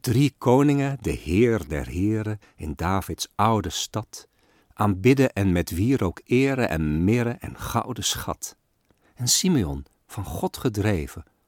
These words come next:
omhelst Gods kroost. Hij vaart op naar het ander leven,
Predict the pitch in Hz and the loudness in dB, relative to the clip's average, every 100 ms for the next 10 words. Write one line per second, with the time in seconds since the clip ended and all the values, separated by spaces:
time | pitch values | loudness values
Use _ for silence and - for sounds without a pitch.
0 | _ 117 117 110 170 180 - - - 85 | _ -4 -2 0 0 -2 -4 -12 -8 -8
1 | - - - 90 73 - - - - _ | -8 -12 -10 -8 -8 -10 -16 -18 -20 _
2 | _ _ _ - - _ - 98 120 135 | _ _ _ -20 -20 _ -8 -2 0 0
3 | 143 - - 104 127 131 - - 131 - | -2 -6 -6 -4 -4 -10 -14 -8 -8 -8
4 | - - 90 85 - - 127 110 85 69 | -10 -6 -6 -6 -8 -2 0 0 -2 -6
5 | 71 67 67 - | -6 -6 -10 -14